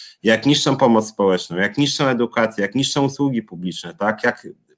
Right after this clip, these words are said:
de facto doprowadzają do komercjalizacji tak naprawdę usług. To jest taka książka Łukasza Pawłowskiego, ciekawa, on sam jest liberałem, ale akurat tu się z nim w pełni zgadzam, bo to jest taki, e,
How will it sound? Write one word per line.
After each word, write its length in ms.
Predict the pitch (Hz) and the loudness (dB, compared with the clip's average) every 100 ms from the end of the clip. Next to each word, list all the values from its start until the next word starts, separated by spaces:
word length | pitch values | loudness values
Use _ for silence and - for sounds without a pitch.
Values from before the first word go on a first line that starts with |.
| _ _ _ _ _ _ | _ _ _ _ _ _
de 200 | 117 143 | 0 2
facto 360 | 139 165 160 165 | 4 2 4 2
doprowadzają 640 | 139 135 117 113 120 123 | 2 2 4 4 4 2
do 80 | 120 | 0
komercjalizacji 960 | 117 120 110 - 110 104 110 107 - 98 | 0 0 2 2 2 2 2 0 -6 -8
tak 180 | 104 | -6
naprawdę 420 | 101 95 101 90 92 | -6 -4 -4 -2 -2
usług. 380 | 104 95 80 | -2 -6 -14
To 80 | - | -16
jest 100 | 98 | -16
taka 160 | 95 98 | -14 -12
książka 380 | - 113 - 104 | -6 -4 -2 -4
Łukasza 380 | 98 107 101 | 0 -2 -2
Pawłowskiego, 580 | 95 101 92 98 104 98 | -4 -4 -2 -4 -2 -2
ciekawa, 400 | - - 127 135 | -4 -6 -2 0
on 80 | 120 | 0
sam 220 | - 143 | 0 0
jest 160 | 131 - | 0 -2
liberałem, 520 | 113 104 110 120 113 - - - _ 123 | 0 2 4 2 0 -8 -20 -20 _ 2
ale 140 | 120 | 2
akurat 320 | 113 135 135 | 4 2 2
tu 80 | 143 | 0
się 120 | 147 | -6
z 40 | 147 | -4
nim 140 | 143 | -2
w 20 | |
pełni 280 | 151 151 151 | 2 2 2
zgadzam, 340 | 143 143 131 | 2 0 2
bo 60 | 113 | -2
to 60 | 110 | -4
jest 100 | 110 | -6
taki, 300 | 110 113 | -2 0
e, 100 | 107 | 0